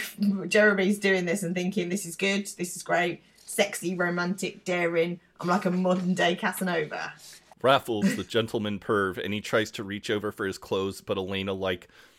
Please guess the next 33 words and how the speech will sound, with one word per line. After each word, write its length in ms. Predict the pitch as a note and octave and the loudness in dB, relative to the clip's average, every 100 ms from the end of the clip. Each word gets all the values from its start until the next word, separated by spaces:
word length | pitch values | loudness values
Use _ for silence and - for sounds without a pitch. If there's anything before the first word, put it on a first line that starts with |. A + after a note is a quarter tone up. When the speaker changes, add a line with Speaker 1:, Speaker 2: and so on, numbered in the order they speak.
| _ | _
Speaker 2:
shushes 380 | - - - A2 | -6 -4 -2 -4
him 100 | A2 | -4
away 220 | G2+ F#2+ G2+ | -2 0 0
from 140 | G2+ | -2
his 120 | G2 | -6
clothes, 400 | - G#2+ F#2+ G2 | -4 2 2 2
and 120 | F#2+ F2+ | -4 -6
he 100 | G#2 | -4
goes, 400 | F#2+ F#2 F2+ - _ _ _ _ - | -2 -2 -4 -12 _ _ _ _ 0
"Raffles 460 | B2+ - - A#2+ | 0 2 -2 -2
doesn't 340 | - A2+ G#2+ G#2 | 0 -2 -2 -8
deserve 440 | G2+ - G2+ F2 | -8 -4 -4 -6
clothes." 560 | - - - - A#2 - - - | -6 -4 -4 -6 -10 -10 -10 -10
Speaker 1:
<laughs> 180 | - | 2
I, 120 | - A3 | 6 6
this 240 | C4 C#4 | 4 -2
inspired 420 | C#4 B3+ B3+ A#3+ | -4 4 6 6
me 100 | A#3 | 4
to 80 | A3 | 2
look 180 | G#3+ - | 2 2
up 140 | - | 0
Raffles 360 | - G#3 E3 E3+ | 0 0 -2 -4
because 220 | F3+ G3+ | -2 2
I, 200 | G3 F#3+ - | 2 2 0
I 100 | G3 | 4
understood 640 | G#3+ G#3+ G3+ - G#3+ F#3+ - - _ _ | 6 6 4 0 0 0 -4 -14 _ _
that 140 | - | 0
Raffles 420 | F#3+ F#3 - F#3 E3+ | 2 2 2 -2 -2
m-, 160 | F3 - | -8 -4
was 180 | F#3 D#3+ | -4 0
some 180 | E3+ E3 | -2 -2
sort 200 | D#3+ E3 | -2 -2
of 180 | D#3 | -4